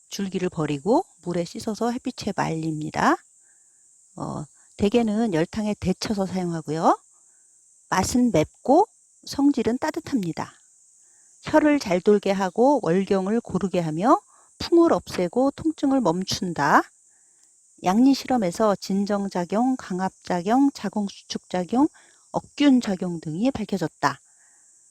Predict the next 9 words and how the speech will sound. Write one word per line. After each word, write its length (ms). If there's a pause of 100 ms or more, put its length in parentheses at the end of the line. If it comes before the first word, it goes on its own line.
(440)
어, 320
정유 400
성분은 840
중추신경계에 1000
작용해서 720 (1600)
소량에서는 1000
흥분, 440 (240)
다량에서는 920
억제, 460